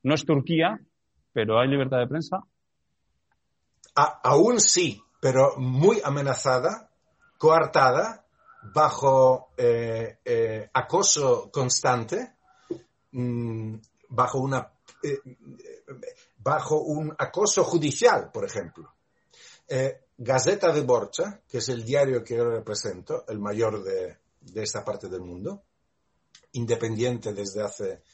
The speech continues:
Speaker 2: eh, treinta años, está siendo continuamente acosada con denuncias judiciales de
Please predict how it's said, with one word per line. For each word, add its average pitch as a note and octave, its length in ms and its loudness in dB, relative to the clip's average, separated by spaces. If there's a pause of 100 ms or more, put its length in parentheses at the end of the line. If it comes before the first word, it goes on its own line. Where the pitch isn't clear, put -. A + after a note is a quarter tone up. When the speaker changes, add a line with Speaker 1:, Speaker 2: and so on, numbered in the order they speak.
(360)
Speaker 2:
eh, G2+ 140 -10
treinta A2 440 -2
años, B2+ 400 -8 (240)
está G3+ 360 0
siendo G3 560 0
continuamente E3+ 1000 0
acosada D3+ 920 -2 (760)
con D#3+ 380 4
denuncias F3 640 4
judiciales D3 1040 -2 (420)
de C#3+ 160 4